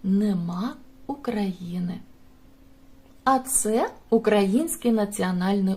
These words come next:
одяг. Його шили наші бабусі і одягали на свята. А прикрашали такий одяг вишиванками. Переважають у національному одязі червоний, синій, жовтий, зелений,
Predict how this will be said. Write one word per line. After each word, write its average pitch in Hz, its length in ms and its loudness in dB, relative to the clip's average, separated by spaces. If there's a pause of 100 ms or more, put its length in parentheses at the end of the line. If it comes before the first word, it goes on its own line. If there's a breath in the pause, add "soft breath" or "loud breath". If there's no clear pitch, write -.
одяг. - 420 -8 (480 loud breath)
Його 247 340 6
шили 320 460 2
наші 240 460 2
бабусі 190 840 -2
і 220 120 2
одягали 214 560 0
на 214 140 0
свята. 202 520 -6 (720 loud breath)
А 269 180 8
прикрашали 240 840 0
такий 214 400 -4
одяг 180 300 -4 (220)
вишиванками. 208 1000 -2 (1000 loud breath)
Переважають 196 840 2
у 254 80 2
національному 226 880 2
одязі 185 460 -4 (300 loud breath)
червоний, 214 920 0
синій, 208 720 2
жовтий, 190 680 -4
зелений, 190 760 -4